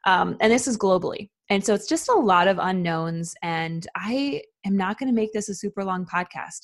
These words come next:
Originally, I had something else scripted out as our, um, as our topic for today, but I'm really just gonna go, kinda go right from the heart,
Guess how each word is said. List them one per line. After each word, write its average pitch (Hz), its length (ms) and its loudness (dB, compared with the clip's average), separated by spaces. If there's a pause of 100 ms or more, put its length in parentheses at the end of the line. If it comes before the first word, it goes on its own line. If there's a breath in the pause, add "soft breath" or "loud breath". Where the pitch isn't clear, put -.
Originally, 226 400 2
I 214 60 0
had 196 120 -4
something 202 280 -4
else 190 320 -4
scripted - 500 -4
out 175 220 -2 (520 soft breath)
as 190 260 0
our, 175 420 0
um, 190 400 -6 (640)
as 208 80 -4
our 254 100 2
topic 349 480 -4
for 294 140 -6
today, 226 300 0
but 208 120 -2
I'm 240 160 2
really 277 180 -2
just 262 140 -8
gonna 285 160 -6
go, 220 160 -2 (100)
kinda 269 240 -4
go 226 400 2 (300 soft breath)
right - 140 -2
from 277 140 -4
the 269 60 0
heart, 214 380 -2